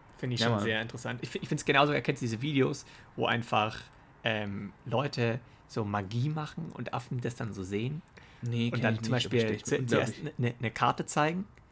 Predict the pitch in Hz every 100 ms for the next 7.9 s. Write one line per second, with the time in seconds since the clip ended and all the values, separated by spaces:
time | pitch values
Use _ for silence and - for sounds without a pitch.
0 | - - - - 120 110 110 - 120 -
1 | 123 135 - 123 131 127 120 123 127 -
2 | - - - - - - - 127 123 -
3 | 104 104 98 107 - - - 214 233 127
4 | 110 - 131 127 - - 120 127 - -
5 | - - 143 131 - 208 208 - - 131
6 | 143 - - 131 123 147 - - 123 127
7 | - 135 131 143 127 123 - 123